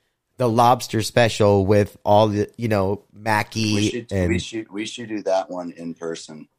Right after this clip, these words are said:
Speaker 2: with all of us sitting there in person.
Speaker 1: Absolutely. I,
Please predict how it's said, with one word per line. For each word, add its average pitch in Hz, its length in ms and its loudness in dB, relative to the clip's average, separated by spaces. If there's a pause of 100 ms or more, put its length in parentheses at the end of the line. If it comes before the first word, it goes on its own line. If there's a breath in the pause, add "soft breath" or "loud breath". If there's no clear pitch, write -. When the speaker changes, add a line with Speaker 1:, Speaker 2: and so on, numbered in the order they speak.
(140)
Speaker 2:
with 82 160 -12
all 82 180 -2
of 82 80 -8
us 82 160 -6
sitting 82 240 -12
there 80 200 -8
in 80 80 -14
person. 78 440 -10 (200)
Speaker 1:
Absolutely. 107 680 2
I, 98 140 2